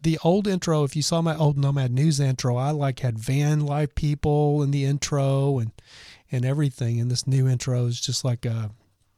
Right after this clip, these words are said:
just a little, but the problem is, is when you have these people designing your intros, they're too long. You know, back, like, three, four years ago, a twenty-second intro was,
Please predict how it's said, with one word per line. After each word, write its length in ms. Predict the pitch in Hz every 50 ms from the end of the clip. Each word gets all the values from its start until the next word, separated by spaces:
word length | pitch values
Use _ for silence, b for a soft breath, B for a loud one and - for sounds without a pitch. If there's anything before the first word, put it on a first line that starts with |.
| _ _ -
just 160 | - - -
a 60 | 135
little, 360 | 123 120 131 123 120 117 113 - _ _ _ _ _ _ _ _ _ _ _ _ _ _ _ _ - -
but 240 | - 151 165 160 -
the 140 | - 165 151
problem 360 | - 156 175 202 214 214 185
is, 220 | 170 160 151 135
is 200 | 139 135 131 151 - -
when 160 | 147 151 151
you 120 | 147 135
have 380 | 135 143 160 156 156 143 139 147
these 180 | 156 135 127
people 300 | - - 160 - - 156
designing 460 | 139 127 123 117 131 123 139 147 156 151
your 120 | 135 123
intros, 540 | 127 135 143 147 - 175 170 175 180 165 - b b b -
they're 140 | 143 156 170
too 240 | - - - 208
long. 460 | 165 139 120 131 143 147 120 101 101 - - _ _ - _ B B B B B B B B B B B B B B B _
You 120 | - 147
know, 100 | 139 139
back, 300 | 131 151 151 175 175 -
like, 260 | 180 175 165 151 -
three, 320 | - - - 156 170 185 190
four 260 | - - - 160 151
years 300 | 151 151 165 208 202 170
ago, 220 | 160 143 139 131
a 60 | 131 127
twenty-second 680 | - - 160 165 175 165 - - 170 147 - 135 143
intro 400 | 160 170 - - 151 143 135 135
was, 440 | 131 131 139 135 131 131 - -